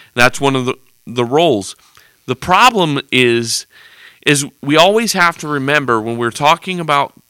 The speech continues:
God that these, these terms don't apply to him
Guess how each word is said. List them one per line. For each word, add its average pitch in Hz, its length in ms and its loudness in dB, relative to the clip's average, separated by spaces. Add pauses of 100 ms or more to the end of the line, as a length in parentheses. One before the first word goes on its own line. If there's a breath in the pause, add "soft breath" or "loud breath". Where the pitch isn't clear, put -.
(160)
God 127 580 0 (640 soft breath)
that 135 240 0 (400)
these, 147 560 -6
these 139 380 -8
terms 175 520 -4
don't 151 280 -6
apply 170 520 0
to 139 220 -4
him 131 320 -2